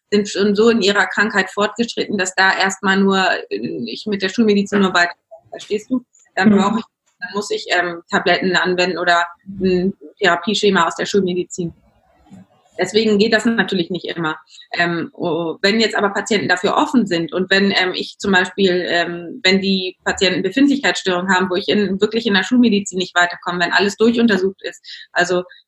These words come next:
Speaker 1: jemand kommt zum Beispiel mit Bauchschmerzen, mit, äh, Reizdarmsyndrom, war schon beim, ähm, beim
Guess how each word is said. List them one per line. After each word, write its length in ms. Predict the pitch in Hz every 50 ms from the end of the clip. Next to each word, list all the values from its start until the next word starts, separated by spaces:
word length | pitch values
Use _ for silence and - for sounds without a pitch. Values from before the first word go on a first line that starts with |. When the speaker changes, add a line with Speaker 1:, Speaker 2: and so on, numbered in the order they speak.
| _
Speaker 1:
jemand 300 | - 196 190 190 190 196
kommt 200 | - 190 196 196
zum 120 | - 208 190
Beispiel 260 | 185 185 - - 196
mit 160 | 190 185 -
Bauchschmerzen, 800 | 190 196 220 220 - - 226 196 180 175 - - 180 180 170 175
mit, 180 | 170 165 -
äh, 80 | - 175
Reizdarmsyndrom, 960 | 175 - 185 202 196 - - 214 208 208 202 185 180 180 175 - 175 175 165
war 140 | 175 180 180
schon 200 | - - 202 196
beim, 360 | 196 180 175 180 180 170 - -
ähm, 460 | 165 165 170 170 165 160 165 160 - _
beim 480 | 170 170 170 170 170 165 170 165 -